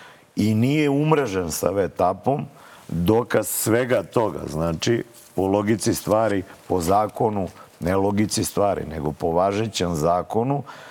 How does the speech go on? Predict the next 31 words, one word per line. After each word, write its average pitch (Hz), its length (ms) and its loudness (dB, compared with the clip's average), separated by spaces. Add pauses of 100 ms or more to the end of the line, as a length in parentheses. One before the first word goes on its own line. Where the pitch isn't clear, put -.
(200)
Uprava 117 560 2
za 98 160 2
veterinu 98 600 0
bi 101 180 2
bila 110 380 2
dužna, 92 580 2 (120)
da 78 160 -2
ne 82 120 -2
obražavam 95 600 0
ovde 101 240 0
i 98 40 0
da 95 120 -2
ne 95 180 -4
čitam 95 420 -2 (500)
zakon 92 640 0
o 87 60 -2
dobrobiti 95 680 0
životinja 107 800 0 (400)
i 92 180 0
da 95 160 2
ne 98 120 -2
čitam 101 400 0
nadležnosti 101 680 -2
Uprave 87 580 0
za 90 200 -2
veterinu, 95 560 -2
ali 98 200 0
iza 90 180 0
svake 98 440 0
reči 95 280 -2
stojim. 95 320 0